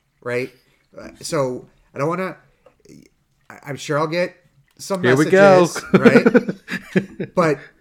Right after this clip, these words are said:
Speaker 1: that's okay, because it's a good discussion.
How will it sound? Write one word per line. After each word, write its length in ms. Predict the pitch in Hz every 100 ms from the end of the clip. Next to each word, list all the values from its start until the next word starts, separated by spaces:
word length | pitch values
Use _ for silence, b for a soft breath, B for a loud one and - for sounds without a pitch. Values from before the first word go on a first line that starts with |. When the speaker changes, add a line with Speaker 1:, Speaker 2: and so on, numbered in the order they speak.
| -
Speaker 1:
that's 280 | 151 151
okay, 400 | 233 220 254 214
because 500 | 113 131 156 147 139
it's 160 | 131 -
a 60 | 151
good 360 | - 156 180
discussion. 640 | 185 180 233 226 - 98